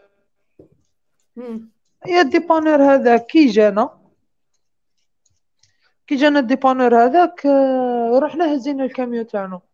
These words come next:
Speaker 2: من هزينا الكاميون، طاحوا علينا الجدرمية.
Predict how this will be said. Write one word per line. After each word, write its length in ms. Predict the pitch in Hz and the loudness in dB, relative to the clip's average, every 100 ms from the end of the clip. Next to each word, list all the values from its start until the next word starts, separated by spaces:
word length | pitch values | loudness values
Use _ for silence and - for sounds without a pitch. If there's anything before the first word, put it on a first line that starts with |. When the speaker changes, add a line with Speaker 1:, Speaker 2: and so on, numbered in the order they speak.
| _ _ _ _ 339 | _ _ _ _ -2
Speaker 2:
من 100 | 339 | 0
هزينا 340 | 285 320 294 | 2 0 0
الكاميون، 560 | 262 262 233 247 294 - _ _ _ - | -2 -4 -4 -4 -6 -10 _ _ _ -4
طاحوا 200 | 262 262 | 0 4
علينا 280 | 269 269 254 | 4 4 2
الجدرمية. 680 | 233 - 247 247 247 240 | 2 4 4 2 0 -4